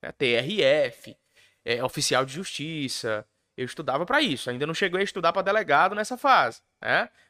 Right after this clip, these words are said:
Mas eu era con-, um, um, um concursado de nível médio, ainda não tinha o nível superior em direito e estudava pros concursos de nível superior, faltando dois anos pra acabar a faculdade.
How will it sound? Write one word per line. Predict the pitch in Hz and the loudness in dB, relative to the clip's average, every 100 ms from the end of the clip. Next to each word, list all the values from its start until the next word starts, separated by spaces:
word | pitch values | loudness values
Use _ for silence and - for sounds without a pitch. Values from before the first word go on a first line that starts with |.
| - | -2
Mas | 131 143 | 0 2
eu | 156 | 4
era | 147 135 | 4 4
con-, | - 143 139 | 0 -6 -6
um, | 143 | -6
um, | 139 131 127 127 127 | -6 -6 -6 -6 -6
um | 131 | -8
concursado | - 143 147 - 135 131 | -4 -6 -4 0 0 0
de | 131 | -4
nível | 151 226 | 4 6
médio, | 262 220 285 - _ _ _ _ | 10 10 10 4 _ _ _ _
ainda | - 151 156 170 156 | 4 6 6 4 2
não | 156 202 339 | 6 4 4
tinha | - 240 214 | 0 0 0
o | |
nível | 190 160 | 0 -2
superior | 156 - 139 135 143 | -4 0 0 2 -2
em | |
direito | 143 190 240 294 | 0 2 2 2
e | |
estudava | 302 - 370 285 170 143 147 175 | 2 2 0 8 10 10 6 2
pros | 214 254 | -8 -10
concursos | 277 269 226 | -10 -8 -10
de | - | -8
nível | 240 | -10
superior, | 240 240 240 | -2 2 4
faltando | 285 269 302 | 4 2 0
dois | 240 302 381 | 6 6 6
anos | 285 311 | 4 2
pra | - 392 | 0 -2
acabar | - 233 | 0 2
a | 254 | 2
faculdade. | 311 403 - 139 | -2 -2 0 0